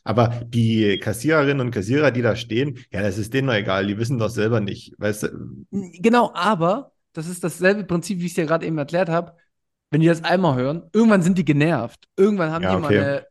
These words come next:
Speaker 2: eine Besprechung und dann fragen die, „Gibt's irgendwas?“ Und dann sagen sie, „Ja, hier kommen zwei, drei Leute, die sagen die ganze Zeit, die wollen mit Bitcoin bezahlen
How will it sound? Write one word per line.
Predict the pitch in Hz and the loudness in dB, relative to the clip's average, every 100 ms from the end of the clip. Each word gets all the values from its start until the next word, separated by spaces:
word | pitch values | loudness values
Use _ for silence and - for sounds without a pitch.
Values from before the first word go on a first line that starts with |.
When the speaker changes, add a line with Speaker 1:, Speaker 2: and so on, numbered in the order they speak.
| - | -4
Speaker 2:
eine | 156 | -2
Besprechung | 147 - - 151 175 190 226 - - _ - | -2 -4 -2 0 4 4 2 -4 -20 _ -4
und | 170 | 0
dann | 165 | 0
fragen | 160 156 170 | 0 -2 -2
die, | 160 | -4
„Gibt's | 180 - | -8 -8
irgendwas?“ | 190 190 175 | -4 0 0
Und | 160 | 2
dann | 151 | 2
sagen | 160 165 | 2 2
sie, | |
„Ja, | 156 | 0
hier | 160 160 | 0 -2
kommen | 160 170 180 139 160 | -2 -4 -4 -8 -12
zwei, | 160 175 | -4 -2
drei | 175 - | 0 2
Leute, | 143 156 175 170 - | 2 4 2 2 -4
die | 147 | -6
sagen | 147 151 | -2 -2
die | 170 | 0
ganze | 165 | -4
Zeit, | 160 | -4
die | 156 | -4
wollen | 170 | -2
mit | 170 | -2
Bitcoin | 185 - 247 | -4 -4 -2
bezahlen | 151 - 127 123 135 | -2 -2 -4 -4 -6